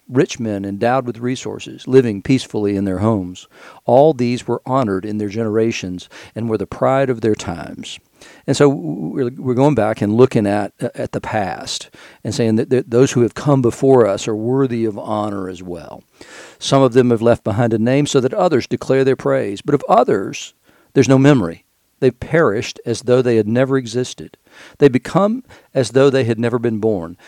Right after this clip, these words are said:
they and their children after them. But these also were godly men, whose righteous deeds have not been forgotten. Their wealth will remain with their descendants and their inheritance with their children's children.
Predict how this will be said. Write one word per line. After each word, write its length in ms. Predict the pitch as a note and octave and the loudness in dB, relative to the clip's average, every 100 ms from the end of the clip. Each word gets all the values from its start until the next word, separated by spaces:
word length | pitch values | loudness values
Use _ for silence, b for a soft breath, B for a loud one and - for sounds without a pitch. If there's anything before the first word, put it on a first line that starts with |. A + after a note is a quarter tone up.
| B | B
they 440 | - G2 A#2 C3 E3+ | -16 -2 0 0 -2
and 140 | C3 | -2
their 100 | A2 | -2
children 460 | G2+ - D#3 C3+ A#2 | -2 2 2 4 2
after 280 | A2 G2+ A2 | 0 -2 -6
them. 340 | F2 F2 A2+ _ _ | -10 -12 -18 _ _
But 180 | B2+ A#2+ | -4 0
these 460 | C#3 C#3+ D3 C3+ - | 0 2 0 -4 -6
also 600 | - B2 A2 - F#2 F#2 - | 6 6 6 0 -2 -2 -6
were 160 | - A#2 | -4 -2
godly 420 | G#2+ G#2+ G2 F#2+ | 0 0 0 -2
men, 400 | F2 D#2 C2 - b b | -4 -6 -12 -20 b b
whose 200 | - A#2+ | -4 -2
righteous 440 | A2+ C3 C#3+ B2 A2 | 0 0 0 -4 -2
deeds 400 | B2 A#2 A2 - B | 0 0 -2 -8 B
have 160 | - B2+ | -4 -2
not 320 | B2 C#3+ G3 | 2 2 0
been 180 | G2 F#2+ | -6 -8
forgotten. 560 | G2 F2+ F#2 - G2+ F#2+ _ - | -8 -8 -10 -12 -16 -18 _ 2
Their 100 | A#2 | 2
wealth 400 | G#2 B2 - - | 6 6 4 2
will 80 | C3 | 0
remain 380 | A#2+ A#2+ C#3 | 2 2 4
with 100 | C3 | 4
their 140 | A#2+ A2+ | 4 2
descendants 580 | A2 - C#3 C#3 C#3 C3 | 0 0 0 0 -2 -2
and 100 | G#2+ | -2
their 140 | G#2 | -2
inheritance 640 | G2 A#2+ C3+ C#3 C3+ C#3 | -4 2 2 2 0 -4
with 120 | B2+ G#2+ | -4 -2
their 120 | G2+ | -4
children's 540 | - C#3+ C3 C3 A#2+ | 0 0 0 -2 -6
children. 560 | - A2 F#2+ F2 - | -6 -4 -4 -8 -18